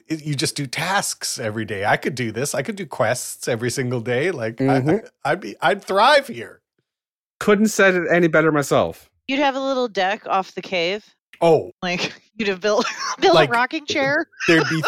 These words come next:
Speaker 1: three
Speaker 3: <laughs>
Speaker 1: houses on the island. Like, my first shitty one, then my second one where I'm starting to figure out, and then, like, a ca-, then an island mansion where it's like
Speaker 3: <laughs>
Speaker 1: I'm sliding down a tree and shit. Like,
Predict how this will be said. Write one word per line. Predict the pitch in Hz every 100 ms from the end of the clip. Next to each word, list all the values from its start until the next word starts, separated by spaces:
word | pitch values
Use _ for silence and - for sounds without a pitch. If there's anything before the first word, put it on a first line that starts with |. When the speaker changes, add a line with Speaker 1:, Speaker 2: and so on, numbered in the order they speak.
| -
Speaker 1:
three | 135 151 170 139
Speaker 3:
<laughs> | 139
Speaker 1:
houses | 131 123 113 120
on | 113
the | 113
island. | 110 98 98
Like, | 104
my | 95
first | 98 127 135 131
shitty | - 120 117
one, | 110 113 120
then | 127 117
my | 110
second | - 120 - 127
one | 123
where | 123
I'm | 117
starting | 110 123 113
to | -
figure | 120 104
out, | 104 110
and | 110
then, | 110
like, | 104 110
a | 107
ca-, | - 131 127
then | 113 127
an | 117 117
island | 117 117 110 101
mansion | 104 107 110 101 - 87 87 95 135
where | 123 117
it's | 107 104
like | - 104 110 -
Speaker 3:
<laughs> |
Speaker 1:
I'm | - 123
sliding | - 139 120 120 127 120
down | 113 113 117 110
a |
tree | 104 - 113 117 113 113 113
and | 113 117
shit. | - 117 120
Like, | 120 104